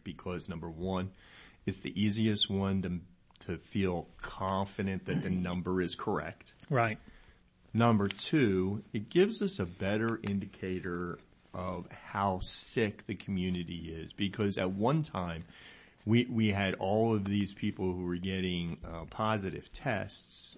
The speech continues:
Speaker 1: if you
Speaker 2: Mm-hmm.
Speaker 1: remember, but not showing any kind of symptoms.
Speaker 2: Right.
Speaker 1: And so, you know, we might have, "Hey, you, you had twenty-five positive tests today." Yeah, but was anybody really sick?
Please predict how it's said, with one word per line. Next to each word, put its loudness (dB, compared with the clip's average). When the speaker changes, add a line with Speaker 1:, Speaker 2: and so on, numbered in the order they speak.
Speaker 1:
if -2
you 2
Speaker 2:
Mm-hmm. 2
Speaker 1:
remember, -2
but 0
not 0
showing 0
any 0
kind -4
of -8
symptoms. -4
Speaker 2:
Right. 6
Speaker 1:
And 6
so, 4
you 2
know, 2
we 0
might 2
have, 2
"Hey, 2
you, -2
you 0
had 2
twenty-five 0
positive 0
tests -2
today." -2
Yeah, 2
but -4
was -2
anybody 2
really -2
sick? -4